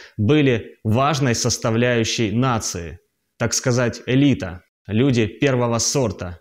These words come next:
совсем не ровня их второсортным жертвам. Существует довольно обширная база жертв националистического террора. Много интересных материалов на этот счёт есть в ежедневных сводках соответствующих советских органов, которые частично опубликованы.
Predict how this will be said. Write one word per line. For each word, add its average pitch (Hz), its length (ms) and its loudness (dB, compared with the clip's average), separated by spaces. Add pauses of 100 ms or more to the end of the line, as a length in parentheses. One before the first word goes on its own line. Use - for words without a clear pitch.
совсем 170 420 0
не 139 80 2
ровня 123 540 0 (240)
их 117 140 -4
второсортным 113 640 -2
жертвам. 92 560 -4 (1200)
Существует 170 640 2
довольно 147 400 2
обширная 139 460 2
база 120 400 2
жертв 127 420 -2
националистического 120 1160 0
террора. 110 560 0 (300)
Много 151 340 4
интересных 143 460 0
материалов 143 540 2
на 127 100 2
этот 120 220 -2
счёт 175 340 0
есть 135 340 2
в 120 60 0
ежедневных 135 640 2
сводках 135 480 0
соответствующих 127 800 -2
советских 123 580 -4
органов, 127 480 -2
которые 156 340 2
частично 139 760 0
опубликованы. 117 880 -2